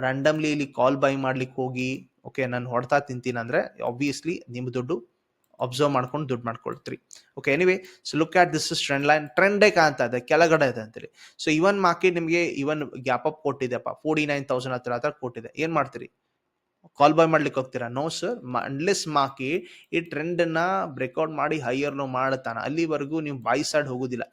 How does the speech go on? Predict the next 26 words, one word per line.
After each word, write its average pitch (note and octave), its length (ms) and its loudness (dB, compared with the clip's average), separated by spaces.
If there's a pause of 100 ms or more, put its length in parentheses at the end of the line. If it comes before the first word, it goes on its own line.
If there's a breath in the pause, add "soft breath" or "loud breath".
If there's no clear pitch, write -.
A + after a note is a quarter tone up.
(360 loud breath)
ಹೈಯರ್ F#3 320 6
ಲೋ F#3+ 60 6 (120)
ಮಾಡಿದ್ರೆ D#3+ 360 2 (120)
ಗ್ಯಾಪ್ B2 220 -2
ಅಪ್ C#3+ 120 -2
ಆಂಗಲ್ C#3 260 -2
ಇಂದ C#3 240 -2
ಫಾರ್ಟಿ C3 220 -4
ನೈನ್ C#3+ 160 -4
ಟೂ C#3 80 0
ಹಂಡ್ರೆಡ್ C3+ 160 0
ಹತ್ರ C3+ 160 -4
ಮೇಲ್ಗಡೆ B2+ 240 -4
ನಿಂತ್ಕೊಳ್ತಾ E3 480 0
ಇದ್ರೆ, D#3+ 220 -4
we F#3+ 120 -2
will G3+ 100 -2 (100)
go G3+ 60 8 (100)
till G3 160 2
forty E3+ 200 0
nine D#3+ 160 0
eight D#3 160 -4
hundred. G3+ 200 -2 (260 loud breath)
ಆ D3 80 6 (100)
ರಿಯಲ್ F#3 220 6
ಲೆವೆಲ್ E3+ 180 2